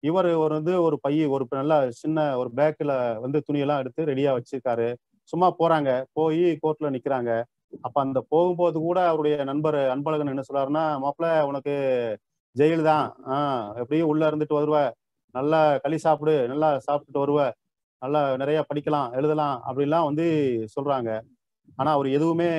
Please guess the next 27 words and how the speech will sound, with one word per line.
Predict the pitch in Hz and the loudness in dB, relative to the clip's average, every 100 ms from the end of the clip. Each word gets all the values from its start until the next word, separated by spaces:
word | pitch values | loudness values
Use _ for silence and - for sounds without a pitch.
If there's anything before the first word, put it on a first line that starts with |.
| 147 120 113 | -2 -4 -2
பேசுற | 156 156 160 147 131 | -2 -2 0 0 0
நிலைமையில | 120 135 156 151 135 | 0 -2 0 0 -2
வந்து | 127 139 135 120 110 117 | -2 -4 -2 -4 -6 -4
இல்ல. | 131 135 - _ _ _ _ _ _ | -2 -2 -2 _ _ _ _ _ _
ஆஹ், | 147 156 156 147 139 131 | 0 2 4 2 2 0
அவரு | 151 156 139 | 2 2 0
அங்க | 135 147 | 0 -2
போய் | 165 | -2
நிக்கிறாங்க, | 127 156 147 127 117 | -2 -2 -2 -2 -2
கோர்ட்ல | 151 151 147 139 | -2 -2 -2 0
ஒரு | 131 123 | -2 -2
பவ்யத்தோட | 127 139 139 147 151 | -2 -2 0 0 0
நிக்கிறாங்க. | 131 139 131 120 117 123 _ _ _ _ | -2 -4 -6 -2 -4 -6 _ _ _ _
ஆஹ், | 139 135 131 | -4 -2 -2
கூப்பிடுறாங்க, | - 170 156 143 135 | -4 -2 -2 0 0
"கவிசிநாதன், | 131 147 - 147 143 135 | 0 -4 -2 -2 0 -2
கவிசிநாதன்" | 123 135 - 143 135 123 | -4 -4 -4 -2 -2 -4
கூப்பிடுறாங்க. | 131 120 120 113 113 113 - _ _ _ 165 | -8 -8 -6 -4 -2 -4 -6 _ _ _ -4
கூப்பிட்டு | 165 147 | -2 -2
போய் | 147 147 143 139 123 117 | 0 0 0 0 0 -2
நிக்கிறாங்க. | 123 - 147 123 117 120 - _ _ _ - | -2 -2 -2 -2 -4 -4 -10 _ _ _ -8
நின்ன | 143 175 | -2 0
உடனே | 170 151 165 160 143 | 0 0 0 0 0
ஒரே | 131 139 165 | 0 2 2
ஒரு | 185 160 143 135 123 | 2 0 0 0 -2
வார்த்தை | 131 143 - 135 127 | 0 -2 0 0 0
வந்து | 127 151 | 0 0